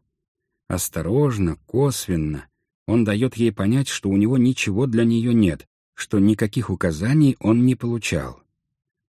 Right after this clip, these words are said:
Он производил впечатление разумного и надёжного человека. Вероятно, он прав. Может, Александра действительно арестовали, и заявлять по этому поводу в полицию было бы просто глупо.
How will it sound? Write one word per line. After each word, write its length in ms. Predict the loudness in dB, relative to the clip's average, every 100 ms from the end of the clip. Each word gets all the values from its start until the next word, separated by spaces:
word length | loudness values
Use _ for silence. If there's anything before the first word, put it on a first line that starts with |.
| -2
Он 260 | 2 2
производил 520 | 0 -2 0 0 0 0
впечатление 760 | -2 -4 -2 2 4 4 2
разумного 540 | 0 -2 0 2 2
и 140 | 0 0
надёжного 520 | 0 0 -2 -2 -2
человека. 680 | -4 -6 -6 -8 -12 -18 -20 _ _ _ _ _ _ -8
Вероятно, 680 | -4 -2 -2 -2 -4 -2 -2
он 240 | 0 -4
прав. 520 | -4 -8 -8 -12 -20 _ _ _ _ _ _ _ -6
Может, 280 | -4 -4 -2
Александра 580 | -2 -2 -2 0 0 -2
действительно 600 | -4 -2 -4 0 2 2
арестовали, 680 | 0 -4 -6 -2 -2 0
и 200 | -2 -4
заявлять 460 | -6 -6 -2 -4 -2
по 80 | -4
этому 320 | 0 0 0
поводу 320 | 0 0 -2
в 60 | -4
полицию 500 | -6 -4 -4 -2 -2
было 240 | 0 0
бы 140 | 0 -2
просто 460 | -4 -8 -6 -4
глупо. 500 | -2 0 0 -2 -12